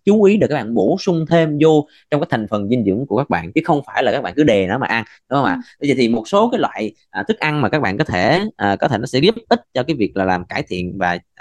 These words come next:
Speaker 1: bảo vệ tinh trùng của mình. Thứ nhất là các loại rau củ quả. Nếu mà các bạn tìm được những cái loại trái cây hoặc rau củ quả nào mà có nhiều vitamin A, vitamin E,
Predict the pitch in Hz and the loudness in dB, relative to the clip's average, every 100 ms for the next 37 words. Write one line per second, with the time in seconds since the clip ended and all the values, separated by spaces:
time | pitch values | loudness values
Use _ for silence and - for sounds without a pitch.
0 | - 101 135 87 - 120 107 87 123 92 | -2 0 2 0 0 -2 -2 2 0 0
1 | - - - 180 240 104 - - 92 92 | -4 -8 -2 0 0 -2 -2 -4 -2 -2
2 | - _ 127 151 143 113 104 85 - _ | -4 _ 0 0 2 2 2 0 -6 _
3 | 101 139 180 - 131 87 95 107 98 95 | -6 -4 -2 -6 -8 -10 -4 -2 0 -2
4 | 85 104 151 107 80 90 _ _ 151 170 | -6 -8 -2 0 -2 -4 _ _ -4 0
5 | 165 151 135 _ - 98 139 147 117 107 | 0 0 -4 _ -4 0 0 2 0 0
6 | - - 104 90 87 160 139 117 104 110 | -4 -4 -4 -4 -6 -4 0 2 2 0
7 | - 143 135 131 131 131 123 123 123 127 | -2 -2 -2 -2 -2 -2 -4 -8 -6 -4
8 | 120 123 127 | -4 -2 -2